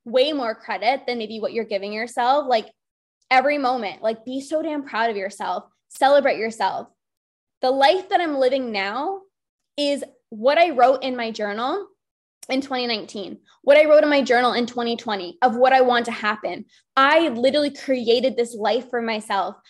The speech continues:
I remember writing down, like, you know, all these different things, like, whether it's my business goals, you know, the clients that I'm attracting, like, I, I attract the best clients in the world, and I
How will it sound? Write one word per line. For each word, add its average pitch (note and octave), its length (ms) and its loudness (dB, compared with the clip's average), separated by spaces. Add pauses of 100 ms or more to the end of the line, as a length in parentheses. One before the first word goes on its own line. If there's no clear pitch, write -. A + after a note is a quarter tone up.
(140)
I C4 140 4
remember D4+ 360 0
writing A#3 460 -4
down, G#3 400 -6
like, G#3 280 -6 (1120)
you C#4 120 -2
know, B3+ 420 4 (840)
all F4+ 160 8
these F#4 160 -2
different C4 240 -4
things, F#3+ 240 -6
like, A#3+ 160 -6
whether C4 320 2
it's B3+ 160 -2
my A3+ 100 0
business E4 460 -4
goals, D4+ 520 6
you C4 80 -8
know, A3+ 160 2
the A#3+ 120 -12
clients E4 420 -6
that D#4+ 80 -2
I'm D4 120 -4
attracting, C#4+ 500 -10
like, A#3+ 240 -4
I, D#4+ 320 0 (260)
I D4 120 0
attract D#4+ 520 -2
the A3 160 -2 (160)
best E4+ 460 -2
clients D#4+ 500 -4
in C4 80 -14
the A#3+ 80 -4
world, D#4+ 460 0
and C4 80 -4
I C#4 320 -4